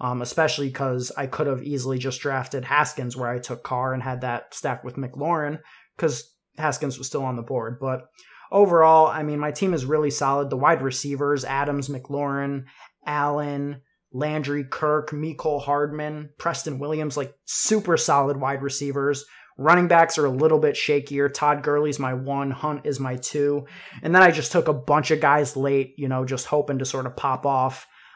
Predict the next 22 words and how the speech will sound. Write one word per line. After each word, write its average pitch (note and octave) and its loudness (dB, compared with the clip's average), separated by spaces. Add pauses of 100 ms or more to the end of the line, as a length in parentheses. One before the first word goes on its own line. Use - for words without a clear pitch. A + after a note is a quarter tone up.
um, C3 -4 (460)
whether C#3 -2
it's C3 -4
via C3+ -2
injury D3+ 0
or, A2+ -2
you A#2 -10
know, G#2+ -12
players B2+ -4
getting B2+ -4
out B2 -4
with - -20
covid, D3+ 2
whatever C#3+ 4
it C#3 0
is, C#3 -2
you D3 -6
know, B2+ -2
Zach C#3 -4
Moss, C#3 -4
Nyheim C#3+ -6
Hines, C3+ -8